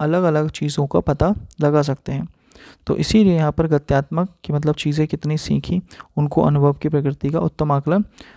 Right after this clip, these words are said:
तो विश्वसनीय आकलन युक्तियों द्वारा। तो ऑप्शन सी इसका राइट आंसर है। तो गाइस, ये जो पेपर था हमारा,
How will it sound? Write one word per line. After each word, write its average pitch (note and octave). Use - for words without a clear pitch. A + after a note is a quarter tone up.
तो D3+
विश्वसनीय E3
आकलन D#3+
युक्तियों C#3+
द्वारा। C3
तो C#3+
ऑप्शन D3
सी G3+
इसका F#3
राइट C#3
आंसर C3
है। D#3
तो D3
गाइस, E3+
ये F#3
जो A3
पेपर F#3
था E3+
हमारा, D#3+